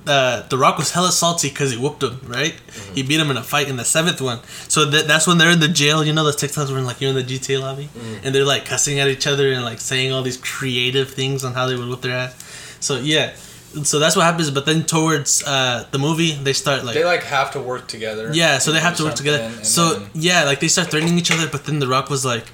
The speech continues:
Speaker 1: like, "After I'm done, I'ma, I'ma knock your teeth in so far, so far in your stomach, you're gonna have to shove a toothpaste, uh,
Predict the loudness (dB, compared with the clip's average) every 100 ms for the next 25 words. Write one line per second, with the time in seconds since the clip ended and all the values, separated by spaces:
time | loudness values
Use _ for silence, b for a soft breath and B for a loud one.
0 | B B -8 -8 -14 -20 -6 -4 -2 -2
1 | -2 -2 -2 -2 -4 -4 -2 -2 -4 -4
2 | -2 -2 -4 -4 -4 -4 -6 -6 -4 -4
3 | -2 -4 -4 -2 0 0 -2 -10 B B
4 | B -20 -12 -4 -2 2 2 2 2 0
5 | 0 0 -2 0 -2 -2 -4 -6 -4 0
6 | 0 -2 -4 -2 -2 0 -2 -2 -6 -4
7 | -2